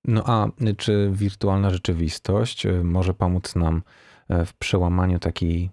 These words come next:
takiej bariery, która, mm, no, jeszcze całkiem niedawno wydawała się nie do przełamania, m,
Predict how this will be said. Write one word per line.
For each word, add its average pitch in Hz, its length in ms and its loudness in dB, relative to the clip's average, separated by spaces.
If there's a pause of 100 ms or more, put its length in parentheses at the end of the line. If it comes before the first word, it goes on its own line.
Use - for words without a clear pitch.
(200)
takiej 87 260 -2
bariery, 85 500 0
która, 87 460 -2 (280)
mm, 87 480 -2
no, 95 120 0
jeszcze 113 320 -2
całkiem 135 440 0
niedawno 117 420 0
wydawała 104 360 0
się - 140 -4
nie 98 80 0
do 101 100 0
przełamania, 95 720 0
m, 110 140 -4